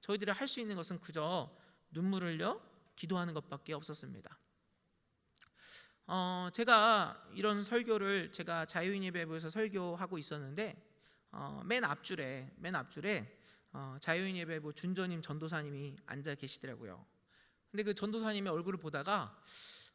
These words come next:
'아, 내가 이렇게 설교하는 게 맞을까? 이렇게 설교해도 될까?' 이런 생각이 들었습니다. 왜냐하면 저희 자유인 예배부 준조님 전도사님은, 어, 아버지가 이제 순교하신, 어,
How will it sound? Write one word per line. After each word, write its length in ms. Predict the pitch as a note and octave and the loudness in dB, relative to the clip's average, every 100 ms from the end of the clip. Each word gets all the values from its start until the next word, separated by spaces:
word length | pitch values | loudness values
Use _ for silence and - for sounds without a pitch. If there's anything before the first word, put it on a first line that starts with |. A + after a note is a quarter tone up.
| - | -8
'아, 180 | A3 F#3 - | -6 -6 -4
내가 240 | F3 F#3+ | -2 0
이렇게 340 | F#3 F#3 F#3+ F3+ | 0 -2 -4 -4
설교하는 500 | - C4+ A#3 A3 G#3 | -4 -2 0 -2 -4
게 80 | |
맞을까? 680 | F#3 B2+ F3 E3 C#3+ C3 C#3 - | -4 -4 -4 -8 -8 -8 -10 -14
이렇게 180 | - F#3+ | -10 -6
설교해도 460 | A#3+ A3+ A3 F3+ | -4 0 -2 -2
될까?' 340 | D#3+ C#3 - C3+ | -6 -4 -2 -2
이런 180 | B2+ | -4
생각이 560 | C#3+ D3+ C3 C3+ E3+ G#3+ - - - | -8 -8 -10 -6 -6 -6 -14 -20 -20
들었습니다. 500 | - B2 - B2 A#2+ B2+ | -8 -4 -4 -6 -12 -6
왜냐하면 640 | F3 F#3 E3+ G3+ E3 G2 - - - - _ | -2 0 2 0 0 -4 -14 -20 -20 -20 _
저희 560 | F#3 G3+ G3+ E3+ - - - - | 2 4 4 2 -2 -16 -20 2
자유인 420 | E3+ G#3 A#3 A3 | 6 6 4 2
예배부 320 | F#3+ F#3 F3 | 2 2 0
준조님 440 | E3+ F3 F#3 F3+ | -2 0 0 0
전도사님은, 760 | E3 C#3+ D3 D3 C3+ F3+ A3 A#2 - - - - _ | -2 -4 -4 -4 -2 2 2 0 -8 -20 -20 -20 _
어, 60 | B2 | -4
아버지가 920 | A2 F3 G#3+ F#3 D3+ C3 D3+ D3+ C3 - - _ | 2 4 4 2 0 0 0 -2 -6 -16 -20 _
이제 140 | - C3 | -8 -2
순교하신, 840 | - D4+ D4 B3+ F3 - C#3+ G#2+ - _ _ _ | -2 -2 0 2 2 0 -4 -8 -14 _ _ _
어, 380 | B2 B2 A#2+ | -14 -14 -14